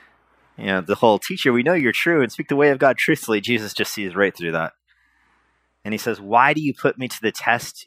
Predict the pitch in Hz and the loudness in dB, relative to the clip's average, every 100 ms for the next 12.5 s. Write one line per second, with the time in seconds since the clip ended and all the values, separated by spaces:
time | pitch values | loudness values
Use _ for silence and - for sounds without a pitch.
0 | _ 92 107 101 104 - 95 - - - | _ -8 -6 -4 -6 -6 -8 -10 -12 -12
1 | - - _ _ _ _ _ _ _ _ | -14 -16 _ _ _ _ _ _ _ _
2 | _ _ _ _ _ _ - 131 160 180 | _ _ _ _ _ _ -2 4 4 4
3 | 165 175 160 - 117 95 117 - - 160 | 0 -6 -10 -10 -14 -14 -14 -10 -8 -6
4 | - 170 160 - 185 196 160 160 175 - | -6 -8 -10 -6 -6 -4 0 0 0 2
5 | 175 160 180 147 117 95 _ _ _ _ | 2 2 -2 -6 -8 -10 _ _ _ _
6 | _ _ _ _ _ _ - 139 - 170 | _ _ _ _ _ _ -18 -14 -2 -2
7 | - - 139 117 - 95 - - - _ | 0 -4 -4 -6 -6 -8 -10 -18 -20 _
8 | _ _ _ - 180 135 117 120 107 92 | _ _ _ -6 0 0 4 2 2 0
9 | 101 107 123 113 110 - - 110 - - | 0 0 0 0 -4 -4 2 2 2 -4
10 | 165 190 _ _ _ _ _ _ _ _ | -8 -10 _ _ _ _ _ _ _ _
11 | _ _ _ _ _ _ _ _ _ _ | _ _ _ _ _ _ _ _ _ _
12 | _ 104 98 - | _ -2 0 -2